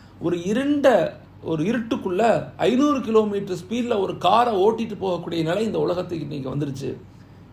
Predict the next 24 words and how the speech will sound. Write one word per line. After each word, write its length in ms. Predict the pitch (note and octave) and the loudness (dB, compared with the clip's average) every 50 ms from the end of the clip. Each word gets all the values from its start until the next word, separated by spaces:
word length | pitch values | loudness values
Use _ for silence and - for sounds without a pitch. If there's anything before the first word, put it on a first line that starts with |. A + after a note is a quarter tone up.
| - - | -12 -4
உலகமும் 400 | C#3+ C#3+ F3 G3+ A3 B3 C4+ B3+ | 0 2 2 4 4 2 2 2
இருண்டு 280 | A#3 A#3+ C4 C4 C4 G3+ | 4 4 4 2 4 2
போச்சு, 260 | G3+ F3+ - - C#3+ | 2 0 0 -2 -2
பாவங்களினால் 680 | C#3 F3+ F3 G3+ G#3+ A3+ A3+ A3 G#3+ G#3 G3+ A3 A#3 A#3 | 2 4 6 6 6 4 4 0 0 0 0 0 0 2
உலகம் 320 | G#3+ G#3 G#3+ G#3+ A3+ G#3 | 2 2 2 2 0 0
இருண்டு 280 | G#3 A3 B3+ B3 A#3+ G3+ | 0 2 2 2 2 2
போச்சு. 300 | F#3 E3 C#3+ - - A2+ - - - - - - - - - - | 0 0 -2 -6 -12 -14 -16 -18 -20 -20 -20 -20 -20 -20 -14 -6
மனிதனும் 480 | - D3+ F#3+ B3 C4 C#4 C#4 D4 C#4 B3 | -2 0 2 4 4 4 4 2 2 6
வேக 260 | G3+ A3+ B3+ B3 C4+ | 6 6 6 6 6
வேகமாக 540 | B3+ C4 C4 B3+ C#4 D4 C#4+ C#4 C4 B3+ A#3 | 6 6 6 6 4 2 2 4 4 4 2
எங்க 180 | A3+ B3 C4 | 2 4 2
போறான்னு 400 | B3+ - D#4+ B3 A#3+ A#3+ A#3+ A#3+ | 2 4 4 2 4 4 2 2
தெரியல, 400 | - - G3 G3 G#3 F#3+ D3+ - - - - - - - - - - - - - - - - | 0 -2 -2 0 0 -2 -2 -4 -8 -12 -20 -20 -20 -20 -20 -20 -20 -20 -20 -20 -20 -20 -10
அந்த 240 | - - E3+ F#3 G#3 | -8 -6 -2 -2 0
அளவுக்கு 360 | G#3 A#3 B3+ B3+ A3+ - A#3+ | 2 2 2 2 0 -2 -4
மனிதன் 340 | G3 F#3 G3 G#3 G#3+ G#3+ G3 | -4 -2 -2 -2 -2 -2 -2
வேகமாக 520 | E3+ F#3+ G#3 G3 G3+ G3 F#3+ G3 F3+ E3 | 0 0 0 0 -2 -4 -4 -4 -2 -2
இருக்கிறான். 480 | D#3+ D3+ - - C#3 C#3 C#3 C3 - - - - | -4 -4 -4 -2 -2 -2 -2 -2 -4 -10 -18 -20
இப்ப 140 | - - - D#3 | -16 -10 -6 -4
இந்த 320 | F#3 G#3 B3 A#3+ C4 A#3+ | 0 0 4 6 6 4
நிலையில 580 | G#3 F#3+ G3 G#3+ G#3 G#3 G3+ G3 G3+ A#3 D4+ - | 4 4 2 2 2 2 2 2 2 -2 -2 -2
நாம 280 | A#3 E3+ F3 F#3 F#3 | -2 -2 -2 -2 -2
நிதானத்தை 560 | E3 D#3 D#3 D#3+ F#3+ G#3+ A3 G#3+ - - F#3 - | -2 -2 -2 0 0 0 0 -2 -4 -6 -8 -6
கடைபிடிக்கணும். 720 | - D3+ D3 D3 C#3+ C#3+ D3 C3 - - C3+ C3+ B2+ | -6 -6 -6 -4 -4 -6 -6 -6 -8 -6 -6 -6 -8